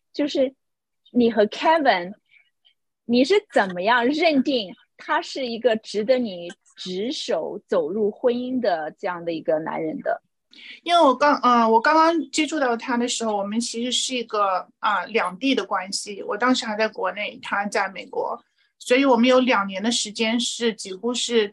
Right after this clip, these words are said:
Speaker 2: 大多数时间是通过电话和电子邮件交往的。当然他有过来，呃，看过，就是来，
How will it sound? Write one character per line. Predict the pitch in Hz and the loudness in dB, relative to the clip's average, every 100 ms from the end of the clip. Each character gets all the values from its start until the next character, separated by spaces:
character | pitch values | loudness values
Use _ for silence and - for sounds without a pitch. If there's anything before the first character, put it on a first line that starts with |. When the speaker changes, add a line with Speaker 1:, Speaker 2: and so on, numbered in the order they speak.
| - | 0
Speaker 2:
大 | 302 | 2
多 | 247 262 | 4 2
数 | 262 | 0
时 | 247 | -8
间 | 214 220 | -8 -8
是 | |
通 | 214 240 | -8 -4
过 | 226 | -2
电 | 233 240 | 0 0
话 | 240 240 | 2 0
和 | 220 | 0
电 | 196 247 | -2 0
子 | 226 | -2
邮 | 180 180 | -4 -6
件 | 233 220 | -2 -2
交 | 220 240 247 | 0 2 4
往 | 202 - | 2 -2
的。 | 170 - | -10 -4
当 | 254 | 0
然 | 233 233 | 0 -2
他 | 226 247 | -4 -4
有 | 196 | -4
过 | 180 226 | -2 0
来， | 196 180 - _ - | 0 -2 -6 _ -10
呃， | 202 180 | -8 -8
看 | 202 294 240 | -2 2 2
过， | 208 - - 196 | 2 -2 -8 -10
就 | 196 | -6
是 | 226 - | -6 -4
来， | 190 185 | -4 -4